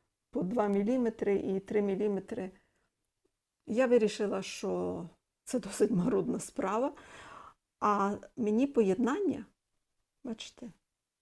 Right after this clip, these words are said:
ну, тако краще, сподобалося. Гарно набрано, і я вирішила просто зробити закінчення і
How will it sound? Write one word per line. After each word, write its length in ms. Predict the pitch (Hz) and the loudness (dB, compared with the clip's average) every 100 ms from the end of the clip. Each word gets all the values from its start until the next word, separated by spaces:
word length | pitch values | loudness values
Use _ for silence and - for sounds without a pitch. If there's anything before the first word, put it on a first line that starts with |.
| - | -12
ну, 120 | 226 - | -12 -14
тако 240 | - 254 - | -16 -16 -16
краще, 440 | - - - 226 - _ _ _ - | -20 -18 -18 -18 -20 _ _ _ -14
сподобалося. 920 | - 320 208 165 165 202 - - 233 _ _ _ - | 0 4 6 4 0 -6 -8 -12 -16 _ _ _ -2
Гарно 340 | 262 240 180 | 2 2 2
набрано, 600 | 185 294 415 381 349 339 - _ | 2 0 0 2 2 0 -4 _
і 120 | 277 | 0
я 60 | 302 | 4
вирішила 480 | 247 240 - 196 196 | 4 4 0 -2 -2
просто 460 | 254 262 - 185 - _ _ _ _ _ _ _ - | -2 -2 -2 -4 -6 _ _ _ _ _ _ _ -6
зробити 440 | 214 208 190 185 | 0 0 0 0
закінчення 640 | 185 226 415 415 381 359 339 - _ _ _ _ _ _ _ _ _ _ - | 0 2 2 2 2 0 -2 -8 _ _ _ _ _ _ _ _ _ _ -2
і 160 | 403 | -2